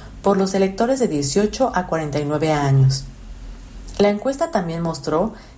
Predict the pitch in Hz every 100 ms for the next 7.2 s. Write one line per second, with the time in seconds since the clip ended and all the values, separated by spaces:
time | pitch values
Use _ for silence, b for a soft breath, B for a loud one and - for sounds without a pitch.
0 | B 180 175 175 170 151 165 165 208 226
1 | 277 214 - 151 147 147 143 175 185 175
2 | 170 165 - 139 165 247 - - B B
3 | B B - 240 311 277 - 220 214 214
4 | 175 151 147 143 143 185 180 170 185 -
5 | 170 165 170 240 262 277 214 185 170 180
6 | 185 151 151 143 151 156 170 151 139 156
7 | 196 226